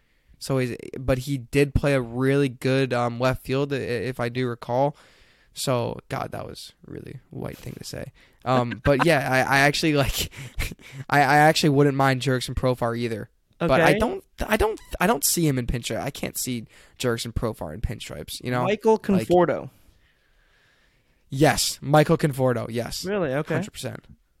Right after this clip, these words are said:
Speaker 1: Yes.
Speaker 2: So in your mind, there are some options other than Benintendi that the Yankees
Speaker 1: I,
Speaker 2: can
Speaker 1: I
Speaker 2: go
Speaker 1: just
Speaker 2: to.
Speaker 1: needed to hear them, but I, I want it to be Benintendi though. I think Benintendi is
Speaker 2: Okay.
Speaker 1: the best fit for New York.
Speaker 2: I agree with
Speaker 1: But
Speaker 2: you.
Speaker 1: honestly, what it, what it boils down to, I'd like a David Peralta.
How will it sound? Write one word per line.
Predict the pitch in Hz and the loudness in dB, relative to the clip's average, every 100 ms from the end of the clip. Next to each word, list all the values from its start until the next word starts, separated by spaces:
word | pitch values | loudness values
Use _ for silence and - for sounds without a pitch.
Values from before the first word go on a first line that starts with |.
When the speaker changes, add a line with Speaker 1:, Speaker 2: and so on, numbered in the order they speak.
| _ - | _ -8
Speaker 1:
Yes. | 117 - - | -6 -6 0
Speaker 2:
So | 233 190 | 4 4
in | - 214 220 | 4 2 4
your | 226 | 4
mind, | 220 240 214 | 4 4 4
there | 175 185 | 2 6
are | 220 208 | 8 6
some | 196 185 | 2 0
options | 185 180 170 151 | -2 -2 -6 0
other | 147 147 | 2 2
than | 139 139 131 | 0 -2 -2
Benintendi | 127 127 127 135 127 120 117 117 | -4 -4 -4 -6 -6 -6 -6 -8
that | 117 | -10
the | - | -6
Yankees | 139 160 151 | -6 -2 0
Speaker 1:
I, | 139 | 2
Speaker 2:
can | |
Speaker 1:
I | 151 | 4
Speaker 2:
go | 165 | 4
Speaker 1:
just | 233 | 4
Speaker 2:
to. | 349 | 2
Speaker 1:
needed | 294 220 | 0 0
to | |
hear | 151 - 185 180 | -4 2 4 6
them, | 127 127 | 2 4
but | 165 - | 4 6
I, | 139 151 - | 4 4 6
I | 143 | 4
want | 123 147 180 | 4 4 4
it | 139 | 0
to | 131 | -2
be | 131 | -2
Benintendi | 120 117 117 - 113 110 | -2 -6 -4 -6 -4 -4
though. | 113 | -2
I | 123 | -2
think | 165 139 | -2 0
Benintendi | 143 135 143 131 | 0 0 -2 -2
is | 120 | -4
Speaker 2:
Okay. | - | -6
Speaker 1:
the | |
best | - 113 - | -6 -6 -6
fit | - 113 | -4 -4
for | - 113 | -4 -10
New | 113 | -8
York. | 107 92 - - _ - | -10 -10 -14 -20 _ -10
Speaker 2:
I | 151 | -8
agree | 143 143 | -8 -10
with | 135 | -2
Speaker 1:
But | 160 139 | 0 0
Speaker 2:
you. | 147 | 2
Speaker 1:
honestly, | 170 190 208 175 - _ - | 2 4 2 2 -2 _ -2
what | 156 165 | 4 4
it, | 151 | 4
what | 160 | 4
it | 156 - | 4 2
boils | 139 160 156 | 2 4 4
down | 156 151 | 0 -2
to, | - 170 | -4 -2
I'd | 135 135 | 0 0
like | 127 131 151 | 0 0 0
a | 147 | 0
David | 143 147 151 | 2 4 2
Peralta. | - 156 151 - 165 | 2 4 4 4 2